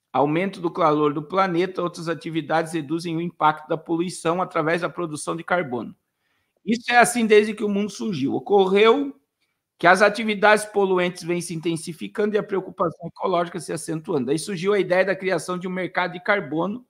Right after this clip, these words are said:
pelo qual as atividades poluentes devem compensar suas emissões através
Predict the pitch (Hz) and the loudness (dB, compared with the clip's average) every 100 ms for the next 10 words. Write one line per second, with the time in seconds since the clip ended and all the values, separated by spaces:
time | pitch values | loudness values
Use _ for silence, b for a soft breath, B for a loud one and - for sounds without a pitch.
0 | _ _ _ _ _ 165 196 196 196 185 | _ _ _ _ _ 4 4 6 6 6
1 | 175 180 - - 220 214 175 196 190 - | 6 -2 -4 -8 -6 -6 2 4 4 0
2 | - 190 190 175 185 - 175 175 170 - | -6 -4 -2 -2 -4 -4 -2 -2 -4 -4
3 | 208 202 202 185 - 175 180 - 165 147 | -4 -2 -4 -4 -2 -2 -2 -4 -6 -6
4 | 170 170 - 165 170 170 - 151 135 147 | -6 -8 -6 -6 -6 -8 -4 -4 0 0
5 | 185 196 - | 0 -4 -12